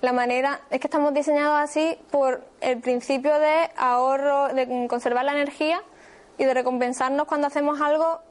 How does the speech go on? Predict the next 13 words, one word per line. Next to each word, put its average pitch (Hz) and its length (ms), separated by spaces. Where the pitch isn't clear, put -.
con 254 140
muy 262 160
poco 285 200
esfuerzo, 320 540
conseguir 262 500
energía 262 960
y, 247 320
y 254 160
recursos 247 360
para, 247 460
para 240 140
seguir 233 260
vivos. 220 240